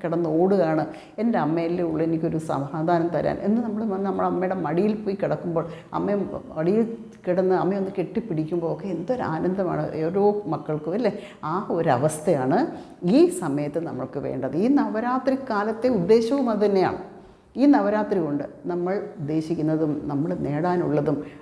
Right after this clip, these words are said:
അമ്മയുടെ ആ ഒരു സ്നേഹത്തിന് പാത്രീഭൂതരാവുക എന്നുള്ളതാണ്. അതിനകത്ത് സത്യം വദ, ധർമ്മം ചര,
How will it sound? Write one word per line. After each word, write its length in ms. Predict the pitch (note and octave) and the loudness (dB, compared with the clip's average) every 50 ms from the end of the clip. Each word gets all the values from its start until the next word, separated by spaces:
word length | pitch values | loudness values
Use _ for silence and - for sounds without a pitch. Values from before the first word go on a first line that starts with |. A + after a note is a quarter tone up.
| - - | -10 -6
അമ്മയുടെ 580 | C#3+ D3+ D3+ D#3 E3 E3 D#3+ E3 G3 - - - - | -4 0 0 2 2 2 2 2 2 0 -2 -6 -6
ആ 180 | B2 C3 D#3+ | -6 -4 -4
ഒരു 420 | F3 F3+ E3 D3+ D#3 E3 F3 - - - - - | -4 -2 -2 0 0 0 0 -2 -4 -8 -12 -4
സ്നേഹത്തിന് 600 | - D#3+ D#3 D#3+ E3+ F3 G3+ F3+ F3 - A#3 A3+ A3+ | -2 0 2 2 0 0 -2 -4 -4 -2 -4 -4 -4
പാത്രീഭൂതരാവുക 1040 | A3+ - - C#3 B2 B2 - D#3 E3+ E3+ E3 F3 D3+ D3+ C#3+ C#3 C3+ C#3 C#3+ C#3 | -4 -8 -8 -8 -6 -6 -4 -4 -2 -2 -2 -2 -2 0 0 0 2 2 2 0
എന്നുള്ളതാണ്. 440 | C3+ C#3 B2 B2 C3 C3 C3 - - - - - - - | 0 0 0 0 0 0 -2 -2 -4 -10 -16 -18 -8 -6
അതിനകത്ത് 280 | - C#3 C#3+ C#3 C#3+ - | -4 -4 -4 -4 -6 -6
സത്യം 480 | - - D#3 D3+ - - E3+ F3 F3+ | -6 -6 -8 -8 -4 -4 -2 0 0
വദ, 180 | F3 E3+ E3+ F3+ | 0 2 2 2
ധർമ്മം 720 | A3 D4+ - - D#3 D3 D#3 D#3 D3 C#3+ D3 D3 D3 C#3+ | 2 0 -2 -2 -2 0 0 2 2 2 2 2 0 -2
ചര, 220 | - - C#3+ C3+ | -2 -4 -4 -2